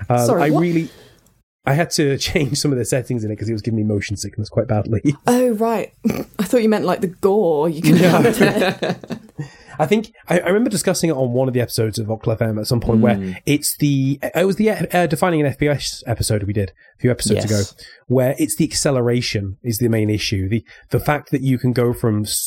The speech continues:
Speaker 1: standing still to, like, zooming quick so fast
Speaker 3: Yeah,
Speaker 1: is
Speaker 3: Unreal Tournament
Speaker 2: Mm.
Speaker 3: style, like.
Speaker 1: Yeah, it, it really set my motion sickness going quite badly. So <laughs> I didn't play a lot of that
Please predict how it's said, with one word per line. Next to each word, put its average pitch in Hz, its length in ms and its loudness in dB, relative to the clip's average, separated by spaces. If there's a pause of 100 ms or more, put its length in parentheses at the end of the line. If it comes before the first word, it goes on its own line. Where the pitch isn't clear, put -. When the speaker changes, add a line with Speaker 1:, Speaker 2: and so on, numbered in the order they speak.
Speaker 1:
standing 127 340 0
still 113 280 0
to, 107 100 -4
like, 107 220 -2
zooming 120 540 0
quick 120 360 -4
so 113 220 0
fast 95 340 2
Speaker 3:
Yeah, 92 80 2
Speaker 1:
is 95 100 0
Speaker 3:
Unreal 101 280 4
Tournament 90 340 0
Speaker 2:
Mm. - 40 -6
Speaker 3:
style, - 320 -4
like. - 280 -6
Speaker 1:
Yeah, 127 320 2
it, 135 260 -2
it 156 320 -2
really 147 400 2
set 135 240 -2
my 117 100 -2
motion 113 360 -2
sickness - 500 -4
going 98 400 -2 (180)
quite 110 200 -2
badly. 95 420 -4
So 101 400 -2
<laughs> - 40 2
I - 560 -4
didn't 208 140 2
play 226 140 2
a 185 100 2
lot 170 240 -2
of 107 100 -6
that 101 200 -4